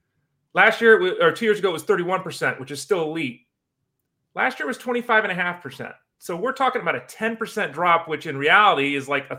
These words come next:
third of his overall number. That's huge. Now, the league average is about twenty, it's high twenty-twos. So at twenty-five and a half, we're still looking at a guy who can strike out a batter per inning and all that kind of stuff.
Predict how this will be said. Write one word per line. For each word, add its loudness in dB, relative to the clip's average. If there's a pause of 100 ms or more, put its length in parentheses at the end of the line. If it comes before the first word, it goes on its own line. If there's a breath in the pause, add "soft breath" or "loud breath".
third -4
of -6
his -8
overall -2
number. -4 (300 loud breath)
That's 0
huge. -12 (480)
Now, -4
the -4
league -2
average 2
is -14
about 0
twenty, -4
it's -12
high 4
twenty-twos. -8 (260)
So 0
at 2
twenty-five 2
and -2
a 2
half, 2
we're -8
still -8
looking -8
at -8
a -8
guy 0
who -14
can -12
strike -6
out 0
a -2
batter 0
per -14
inning -8
and -8
all -6
that -6
kind -8
of -12
stuff. -6